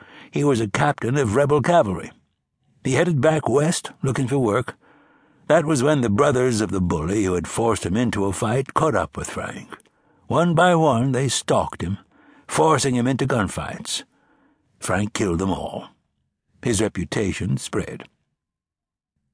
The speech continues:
Frank Morgan was just a shade over six feet tall. He was broad-shouldered and lean-hipped.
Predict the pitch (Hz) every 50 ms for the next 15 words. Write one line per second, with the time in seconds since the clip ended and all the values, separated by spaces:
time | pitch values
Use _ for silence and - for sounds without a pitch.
0 | _ _ _ _ _ _ _ _ _ - - - - - - - 156 165 170 131
1 | 110 139 151 151 143 123 135 127 120 120 123 110 95 104 131 160 143 - - 117
2 | 101 - - - 165 156 143 123 110 113 120 113 101 87 98 98 87 - - 127
3 | 110 - - - - 107 92 85 76 - - - - 87 - - - - - -
4 | - - _ _ _ _ _ _ - 120 135 135 110 98 98 107 131 131 127 131
5 | 147 120 107 - - 156 135 123 127 131 127 135 143 135 110 104 104 110 131 147
6 | 147 143 151 151 135 117 113 - - - - -